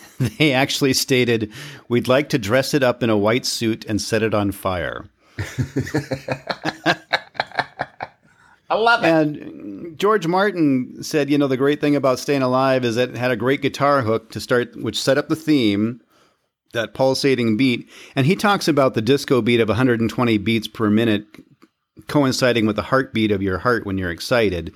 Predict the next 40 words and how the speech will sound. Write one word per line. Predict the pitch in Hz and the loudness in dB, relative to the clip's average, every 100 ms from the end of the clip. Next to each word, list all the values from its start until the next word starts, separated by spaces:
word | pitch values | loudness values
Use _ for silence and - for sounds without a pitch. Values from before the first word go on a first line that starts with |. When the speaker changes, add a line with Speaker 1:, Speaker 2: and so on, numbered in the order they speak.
| - | -12
Speaker 2:
Right. | 85 78 | -8 -4
Speaker 1:
which | - | -2
sounds | - 185 208 202 147 | 0 2 2 2 4
good, | 139 117 | 2 2
but | 110 | 0
the, | 120 120 | 0 0
the | 120 123 | 2 2
actual, | 135 - - 131 110 98 - _ _ _ 123 | 2 -2 2 4 4 2 -4 _ _ _ 0
the | |
actual | 147 147 117 | 0 2 0
song, | 104 - 135 127 113 104 95 92 - _ _ - | 0 0 2 4 4 2 0 -4 -10 _ _ -12
when | 156 82 85 120 110 | -10 -10 -4 0 2
you | 110 | 4
measure | 120 135 117 104 | 4 2 0 -2
it, | 101 | -2
comes | 117 107 107 | -2 0 2
out | 104 | 2
at, | 104 - | 0 -2
at, | 104 | -2
like, | 107 98 95 | 0 -2 -2
a | |
hundred | 92 104 85 | -2 0 -2
and | 82 | -6
four | - 123 113 95 | -2 2 2 2
beats | 85 80 - | -2 -8 -10
per | - 78 | -10 -8
minute. | 73 65 - | -10 -12 -6
So | 98 | -4
it's | 90 - | -4 -2
not, | 113 113 - _ - | 0 0 -4 _ -12
it's | 101 - | -8 -2
not | 120 | 0
anywhere | 120 110 107 | 2 2 2
near | 104 127 120 | 4 4 4
one | 101 101 92 | 2 0 -4
twenty. | - 113 90 78 78 - - - - - - | -2 -2 -2 -4 -8 -20 -20 -20 -20 -20 -14
But | 113 220 190 123 - _ _ _ _ _ _ | -2 2 2 0 -6 _ _ _ _ _ _
as | 139 151 | -2 2
a | 143 | 4
result | 147 120 147 147 123 - | 4 4 2 4 0 -4